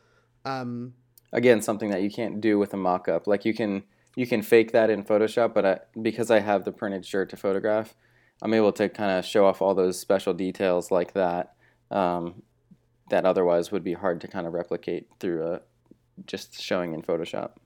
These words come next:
Speaker 1: Yeah, absolutely. Um, so aside from t-shirts, one of your most recent products was, uh, uh,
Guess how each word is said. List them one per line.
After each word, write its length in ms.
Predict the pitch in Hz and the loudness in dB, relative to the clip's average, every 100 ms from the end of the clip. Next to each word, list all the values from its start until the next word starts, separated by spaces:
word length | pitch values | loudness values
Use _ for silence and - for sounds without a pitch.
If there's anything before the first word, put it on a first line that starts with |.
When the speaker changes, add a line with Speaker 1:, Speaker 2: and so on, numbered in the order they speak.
| _ _ - | _ _ -12
Speaker 1:
Yeah, 300 | 151 - - | -10 -10 -10
absolutely. 600 | 151 - 127 135 - - _ _ 147 | -12 -10 -10 -10 -12 -20 _ _ -4
Um, 300 | 147 143 - | -4 -4 -6
so 460 | - 180 170 165 - _ _ _ _ | 2 4 4 2 -8 _ _ _ _
aside 320 | 160 160 226 247 | -4 2 0 0
from 160 | 254 | -6
t-shirts, 560 | - 180 - 147 139 - | -6 -8 -2 -2 -4 -8
one 220 | 151 156 | -4 -4
of 140 | 151 | -4
your 360 | 147 143 139 135 | -2 0 0 -2
most 600 | 139 139 139 139 139 - | -6 -6 -4 -2 -4 -8
recent 800 | 120 127 190 - 139 127 - - _ _ _ _ _ | -16 -12 -12 -6 -6 -6 -10 -18 _ _ _ _ _
products 640 | - 131 131 127 - - | -6 -4 -2 -4 -8 -12
was, 320 | 131 131 123 120 | -6 -4 -4 -6
uh, 300 | 123 107 - - | -8 -8 -12 -12
uh, 240 | 104 80 | -12 -12